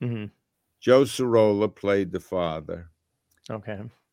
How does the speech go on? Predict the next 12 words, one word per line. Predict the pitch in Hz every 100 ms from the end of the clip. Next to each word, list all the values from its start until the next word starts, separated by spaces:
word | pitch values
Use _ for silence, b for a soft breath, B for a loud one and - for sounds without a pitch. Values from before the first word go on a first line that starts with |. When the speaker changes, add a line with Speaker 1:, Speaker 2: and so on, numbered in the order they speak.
| _
Speaker 2:
And | 107 104 101 98 95 82
the | 117 107
show | - 156 180 143 107 113 127
was | - 107 104 82 _ _ -
written, | 110 139 180 - 110 95
they | 101 110 113 127
asked | 156 143 -
us | 147 117 -
to | 113
do | 87 113 117 131
a | 117
show | - - 98 87 82 87 95